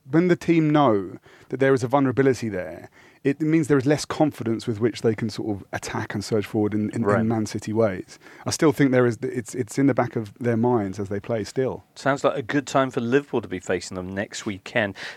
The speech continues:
Speaker 2: Uh, Liverpool also stumbling and, and leaving it even later than City. Was it a coincidence that both these teams ran into problems at the same time? Was it 'cause the Champions League coming up next week? Or was it because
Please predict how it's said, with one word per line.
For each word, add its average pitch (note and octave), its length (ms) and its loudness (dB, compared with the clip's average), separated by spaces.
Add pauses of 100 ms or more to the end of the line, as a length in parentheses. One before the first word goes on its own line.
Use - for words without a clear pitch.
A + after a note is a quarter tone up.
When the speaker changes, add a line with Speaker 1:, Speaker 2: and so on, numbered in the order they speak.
Speaker 2:
Uh, D3+ 280 0
Liverpool D3+ 340 2
also D#3 300 2
stumbling B2+ 640 -2
and, F#2 180 -10
and A2+ 100 -10
leaving C3+ 260 0
it A#2+ 100 -4
even A#2+ 280 -4
later G2+ 480 0 (460)
than A2+ 140 -4
City. D#3 300 2
Was C#4+ 180 2
it D4+ 220 2
a D#3+ 60 -4
coincidence G3+ 580 2
that D3 80 0
both C#3+ 300 2
these D#3 240 -4
teams E3 640 -4 (440)
ran C3 240 0
into C#3 240 -4
problems C3+ 400 -2
at G#2+ 80 -8
the A2+ 60 -10
same C3+ 260 0
time? C3+ 220 0
Was B2+ 100 -6
it A2 100 -6
'cause G#2+ 140 -12
the G#2 80 -10
Champions B2+ 420 -2
League B2 140 -2
coming B2 220 -2
up A#2 60 -6
next A#2 220 -6
week? C3 160 0
Or C#3+ 120 2
was C#3+ 180 2
it C3 80 -2
because C3 320 -2